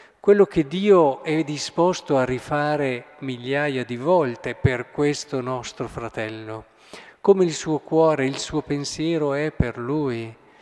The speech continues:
E non potete chiudere questa cosa. Allora vorrebbe dire che Dio, eh, esce giù, scende e subito fa morire questo fratello,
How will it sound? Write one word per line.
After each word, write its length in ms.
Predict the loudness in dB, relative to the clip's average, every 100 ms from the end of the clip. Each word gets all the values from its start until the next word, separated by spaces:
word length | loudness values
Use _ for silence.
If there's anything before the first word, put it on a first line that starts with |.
| -20 -20 -20 _
E 360 | -10 -6 -6 -2
non 320 | 0 0 0
potete 880 | 0 2 0 0 -2 -4 -6 -12 -20 -20 _ _ _ _ _ _ _ _ _
chiudere 520 | -4 0 2 2 2
questa 340 | -4 -10 -12 -12
cosa. 580 | -10 -10 -12 -14 -18 -20 _ _ _ _ _ _
Allora 280 | -10 -6 -6
vorrebbe 440 | -6 -6 -4 -6
dire 320 | -4 0 0 -2
che 200 | -6 -4
Dio, 420 | -2 0 0 -2 -18 -20 -20 _
eh, 180 | -20 -20 -20 -20 _ _ _ _ _ _
esce 460 | -10 -8 -6 -8 -8
giù, 320 | -6 -6 -6
scende 840 | -10 -8 -6 -6 -6 -6 -6 -8 -20 _ _ _ _
e 140 | -14 -12
subito 500 | -12 -10 -10 -10 -12
fa 180 | -10 -12
morire 440 | -10 -12 -12 -14
questo 280 | -16 -20 -20
fratello, 560 | -16 -10 -8 -8 -14